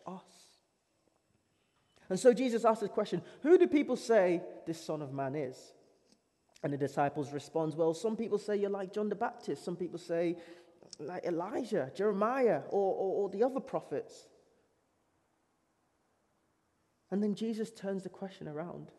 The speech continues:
He turns the question around. You see, John the Baptist, Elijah,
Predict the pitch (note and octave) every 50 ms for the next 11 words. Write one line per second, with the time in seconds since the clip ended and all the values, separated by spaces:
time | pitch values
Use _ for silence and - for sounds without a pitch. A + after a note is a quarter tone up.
0 | _ _ _ _ _ _ _ _ _ _ _ _ _ _ _ _ _ _ _ _
1 | _ _ _ _ _ _ _ _ _ _ _ _ _ _ - - G#3 G#3 G#3+ G3+
2 | G3 - - F#3+ F#3 - F3+ E3 D3+ D3 D3+ D#3 C3 B2 C3 C3+ - - - -
3 | - _ _ _ _ _ _ _ _ _ _ _ _ _ _ _ _ _ _ _
4 | _ _ _ _ _ _ _ _ _ _ _ _ _ _ _ _ _ _ _ _
5 | _ _ _ _ _ _ _ _ _ _ _ _ _ _ _ _ _ - F3 -
6 | - A3 G#3+ - - - - - - - - _ _ _ - - A#3+ C#4 C#4 C4
7 | C4+ A#3+ A#3 - - - - F3 E3 D#3+ - - - - - - - F#3 F#3 F3
8 | E3+ F3+ F#3 F#3 F3 - E3+ D#3+ D#3+